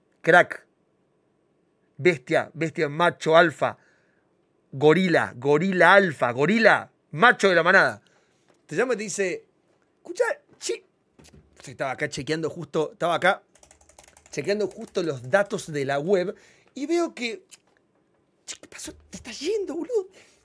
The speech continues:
¿Dónde vas? Te estás yendo. ¿Cómo te vas a ir? De-? No, ¿cómo no? Pará, no, no, no, no.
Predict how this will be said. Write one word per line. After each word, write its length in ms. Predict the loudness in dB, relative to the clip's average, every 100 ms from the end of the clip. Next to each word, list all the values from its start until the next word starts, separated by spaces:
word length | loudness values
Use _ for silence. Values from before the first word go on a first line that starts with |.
| -12 -12 -12
¿Dónde 200 | -16 -2
vas? 240 | 0 0
Te 80 | -4
estás 220 | -10 -10 -10 -12 -8
yendo. 480 | -6 -2 -2 -2 -6 -16 -8
¿Cómo 240 | -6 -4 -6
te 120 | -8
vas 180 | -8 -8
a 20 |
ir? 120 | -8
De-? 180 | -10 -12
No, 400 | -12 -10 -10 -12
¿cómo 160 | -16 -14
no? 160 | -14
Pará, 460 | -12 -4 -2 -2 -4
no, 180 | -6 -6
no, 100 | -6
no, 140 | -6
no. 200 | -6